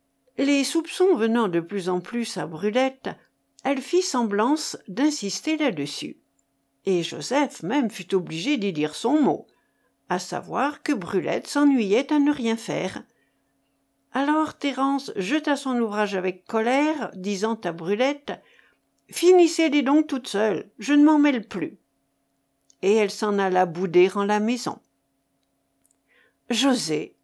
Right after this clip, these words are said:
dit alors Brulette, cette fille-là n'est ni capricieuse ni folle, comme je me le suis imaginé. Elle est amoureuse de toi. » Joseph eut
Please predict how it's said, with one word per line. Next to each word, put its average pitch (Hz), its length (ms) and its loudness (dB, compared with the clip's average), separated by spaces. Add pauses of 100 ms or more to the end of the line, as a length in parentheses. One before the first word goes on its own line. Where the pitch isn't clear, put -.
(140)
dit 180 240 -6
alors 175 320 -2
Brulette, 151 640 -8 (640)
cette 247 340 -2
fille-là 240 480 0
n'est 196 180 2
ni 208 220 2
capricieuse 165 720 -8
ni 233 240 0
folle, 233 680 2
comme 180 200 0
je 180 120 -2
me 185 160 2
le 185 160 4
suis 185 340 -6
imaginé. 180 760 -4 (420)
Elle 320 200 4
est - 180 0
amoureuse 262 560 2
de 285 120 0
toi. » - 460 0 (1700)
Joseph 294 600 2
eut 226 100 -6